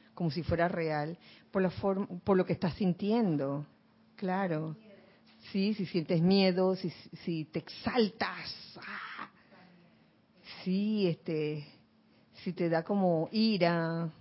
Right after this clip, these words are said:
mm, hay tantas formas de, <laughs> de uno verdaderamente detectar si, si lo está viendo como apariencia o no.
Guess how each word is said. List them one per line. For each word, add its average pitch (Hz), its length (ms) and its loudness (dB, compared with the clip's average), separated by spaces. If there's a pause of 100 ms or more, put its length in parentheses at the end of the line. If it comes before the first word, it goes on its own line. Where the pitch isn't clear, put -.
(100)
mm, 233 260 0 (280)
hay 175 120 -4
tantas 202 340 -2
formas 196 360 0
de, 170 160 -2 (300)
<laughs> 226 300 0 (300)
de 170 220 -2
uno 175 500 0 (200)
verdaderamente 180 680 0
detectar 170 460 -2
si, 170 280 -6 (1500)
si - 140 -2
lo 180 100 2
está 180 180 2
viendo 185 240 2
como 190 180 0
apariencia 170 640 -2
o 170 120 0
no. 170 260 0